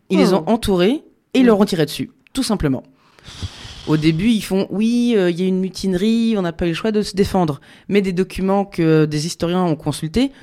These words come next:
Speaker 1: montrent en fait que c'est bel et bien l'armée française qui a organisé ce massacre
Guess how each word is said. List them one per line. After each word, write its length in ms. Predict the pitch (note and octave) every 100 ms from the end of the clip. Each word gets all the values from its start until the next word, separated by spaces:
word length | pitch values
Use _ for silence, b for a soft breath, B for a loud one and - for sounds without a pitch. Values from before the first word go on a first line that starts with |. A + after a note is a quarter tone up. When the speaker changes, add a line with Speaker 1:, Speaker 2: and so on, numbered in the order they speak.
| B
Speaker 1:
montrent 360 | F#3+ G#3+ F#3 D3
en 60 |
fait 300 | C#3 A3+ C4
que 120 | -
c'est 120 | F3+ D#3+
bel 180 | G3+ A3+
et 40 |
bien 200 | G3 G3+
l'armée 280 | F#3 F3+ E3+
française 600 | - D3 - A#3 A3+ D#3+ B B B
qui 160 | - A#3
a 40 |
organisé 420 | F#3 F3+ E3+ D#3
ce 140 | A3 G3+
massacre 440 | D3+ - G3 -